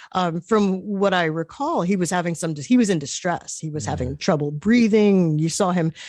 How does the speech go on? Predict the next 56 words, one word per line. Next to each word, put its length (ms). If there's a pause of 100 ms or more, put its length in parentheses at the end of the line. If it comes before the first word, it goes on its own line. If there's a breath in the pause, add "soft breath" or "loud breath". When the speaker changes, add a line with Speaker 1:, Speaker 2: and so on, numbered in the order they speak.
(160 loud breath)
Speaker 1:
after 280
he 60
emerged 360
from 120
the 80
hospital. 520
Uh, 220
he 120
made 200
a, 200
a 100
point, 640
which 360 (100)
is 100
understandable 680
for 120
the 120
optics 440
of 100
it, 80
of 80 (320 loud breath)
walking 680 (140)
up 240
the 120
steps 440
to 140
the 80
White 240
House 260
after 240
getting 240
out 100
of 60
the 80
helicopter. 720 (300 loud breath)
He 120
did 320
look 240
like 220
he 140
had 200
some, 460
some 240
labored 320
breathing. 340
I'm 160
not 160
a 60
doctor. 460
I'm 80
not 160
here 120
to 60
diagnose 600
him 400
or 360